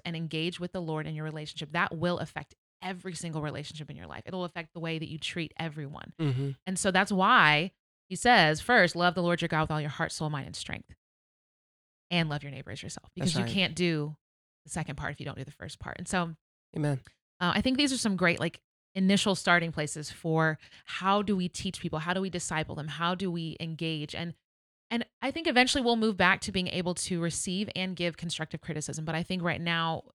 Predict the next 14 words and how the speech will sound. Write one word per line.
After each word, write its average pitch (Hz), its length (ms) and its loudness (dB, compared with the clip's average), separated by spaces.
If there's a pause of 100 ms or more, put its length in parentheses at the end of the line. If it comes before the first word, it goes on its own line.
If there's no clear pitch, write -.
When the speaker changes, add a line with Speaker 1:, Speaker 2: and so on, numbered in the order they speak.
(140)
Speaker 1:
as, 165 220 -4
as 165 200 -6
believers, 175 540 -2
we 170 80 -4
have - 220 -8
to 208 100 -6
shift - 240 -4
away 165 200 -2
from 160 160 -10
even 156 220 -6
that 151 220 -4
language 151 480 -4
because 170 300 0
Speaker 2:
Yeah. 160 60 -4